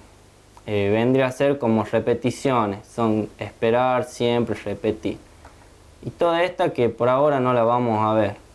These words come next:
Eh, nuestro primer ejercicio va a ser trabajar con la paleta de la tortuga. Como dijimos, cada paleta tiene determinados bloques.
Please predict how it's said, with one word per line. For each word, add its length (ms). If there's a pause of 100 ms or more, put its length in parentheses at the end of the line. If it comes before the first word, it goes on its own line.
(240)
Eh, 420
nuestro 340
primer 240
ejercicio 680
va 80
a 20
ser 240
trabajar 380
con 120
la 160
paleta 320
de 60
la 140
tortuga. 500 (580)
Como 160
dijimos, 420
cada 260
paleta 420
tiene 220
determinados 640
bloques. 640